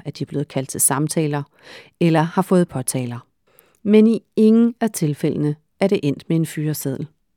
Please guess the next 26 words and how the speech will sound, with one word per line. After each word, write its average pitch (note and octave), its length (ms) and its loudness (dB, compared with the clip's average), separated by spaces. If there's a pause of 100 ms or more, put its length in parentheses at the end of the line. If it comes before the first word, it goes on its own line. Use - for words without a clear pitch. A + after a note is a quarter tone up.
(680)
Og G3+ 120 4
netop G#3 440 6
frygten - 440 -4
for D3+ 120 -6
fyring E3 480 -2
fik - 300 -10
i D3+ 240 -10 (160)
en C#3+ 160 0
anden D#3+ 200 4
af F#3+ 80 4
fortællingerne F3+ 640 2 (400)
en G#3 120 4
hel G#3 220 2
gruppe G#3+ 500 2
af D3+ 120 -4
pædagoger D#3 500 0
til - 360 -4
at E3+ 100 -4
gå E3+ 160 0
ud F3+ 220 2 (100)
i G3 80 -4
samlet G#3 520 2
flok - 400 -6
med F3 120 0
deres E3+ 220 0
kritik. - 480 -8